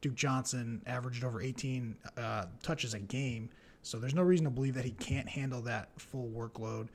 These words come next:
He's a, probably a solid running back two. I'd put him in that running, running back twenty to twenty-four range. College football is back, and I'm excited about it.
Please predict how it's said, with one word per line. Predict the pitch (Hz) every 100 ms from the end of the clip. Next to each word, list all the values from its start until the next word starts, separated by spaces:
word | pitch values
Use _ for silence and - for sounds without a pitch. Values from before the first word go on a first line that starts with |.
| - - - -
He's | - 127 127
a, | 120
probably | - 143 139 131 120
a |
solid | 117 - 123 131 135 127
running | 127 131 127
back | 127 127 -
two. | - 135 139 147 - - -
I'd | 123
put | -
him | 127
in | 123
that | 123 127
running, | 123 123 - - 139
running | 127 120
back | 117 -
twenty | - 123
to | 113
twenty-four | 107 - 104 - 107 101
range. | 104 101 104 - - - - - - - - - - - - - - -
College | - 98 110
football | - 117 104 101 82
is | 95
back, | 95 95 98 98
and | 95
I'm | 98
excited | 92 - 104 101
about | 95 98 101
it. | 98